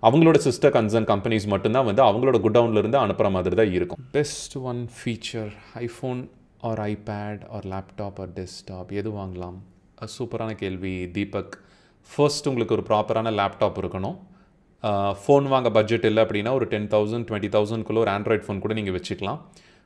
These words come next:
ஃபியூச்சர்ல உங்ககிட்ட ஓரளவுக்கு சஃபிஷியன்ட்டா பணம் இருக்கு, அந்த லேப்டாப் வச்சு நீங்க ஓரளவுக்கு ஏர்ன் பண்ணிட்டீங்க,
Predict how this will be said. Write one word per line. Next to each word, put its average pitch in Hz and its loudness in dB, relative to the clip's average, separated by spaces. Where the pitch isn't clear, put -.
ஃபியூச்சர்ல 165 4
உங்ககிட்ட 123 2
ஓரளவுக்கு 110 0
சஃபிஷியன்ட்டா 107 -2
பணம் 104 -2
இருக்கு, 101 -2
அந்த 98 -2
லேப்டாப் 104 0
வச்சு 98 -4
நீங்க 98 -2
ஓரளவுக்கு 104 0
ஏர்ன் 104 -2
பண்ணிட்டீங்க, 95 -4